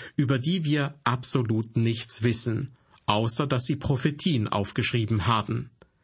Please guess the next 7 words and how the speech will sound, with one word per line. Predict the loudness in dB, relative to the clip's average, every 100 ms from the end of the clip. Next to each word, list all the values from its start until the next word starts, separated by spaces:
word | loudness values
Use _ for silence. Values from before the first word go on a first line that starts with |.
| -18 -16 -8 -2
Die | 2
anderen | 2 2 0 0
drei | 2 0 0
Propheten | -2 0 0 -2 -2 -2
sind | 0 -2 0
Habakuk, | 0 0 0 0 -2 -4 -18 -8
Haggai | -2 0 2 2 2 -2